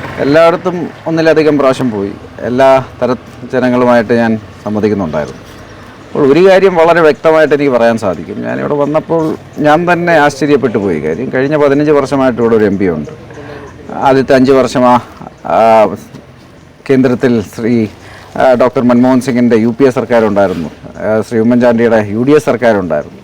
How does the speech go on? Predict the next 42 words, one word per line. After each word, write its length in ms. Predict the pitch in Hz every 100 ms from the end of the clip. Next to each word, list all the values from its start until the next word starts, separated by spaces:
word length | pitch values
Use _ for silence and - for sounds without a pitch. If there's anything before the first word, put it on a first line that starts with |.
| - - - - -
ഇതൊക്കെ 300 | 120 151 208
ആയിട്ട് 300 | 180 185 175
പോലും 260 | 165 139
ഇത്രയും 360 | 104 - 165 175
സപ്പോർട്ട് 420 | - - 165 147
ആദ്യത്തെ 240 | 143 147 147
അഞ്ച് 160 | 139
വർഷം 260 | 139 120 131
ഉണ്ടായിരുന്നു. 320 | 98 90 101
പിന്നെ 200 | 117 139 - - -
കഴിഞ്ഞ 160 | 160 165
പത്ത് 180 | 160 175
വർഷം 240 | 160 170
അദ്ദേഹം 260 | 156 156 160
ഒരു 80 |
പ്രതിപക്ഷ 360 | 143 143 143 131
എം 140 | 123
പി 80 | 95
ആണ്. 160 | 90 - - - - - - -
ഇങ്ങനെ 200 | 180 208 208
പതിനഞ്ച് 360 | 131 160 214 233
വർഷം 320 | 202 196 202
ഇവിടെ 160 | 190 185 156 - -
ഒരു 100 | 165
എം 120 | 160
പി 60 | 160
ആയിട്ട് 280 | 156 143 123
പോലും 300 | 104 98 - - - - -
ഇവിടെ 240 | 151 147
ഒരു, 360 | 147 143 139 127 123 - - -
ഒരുപാട് 400 | 117 123 139 143
യുവതി 260 | 131 135
യുവാക്കളുള്ള 500 | 131 127 120 123 113
സ്ഥലമാണ്, 380 | 110 107 104 95
ഒരുപാട് 380 | 95 110 120 117 107
കർഷക 320 | 110 160 147
സമൂഹമുള്ള 580 | 143 127 123 123 110 104
ഒരു 100 | 95
സ്ഥലമാണ്. 440 | 98 87 82 73 - - - - - - -
പക്ഷേ, 200 | 165 214
ഏഹ്, 560 | 202 160 - 175 160
എം, 280 | 170 190 123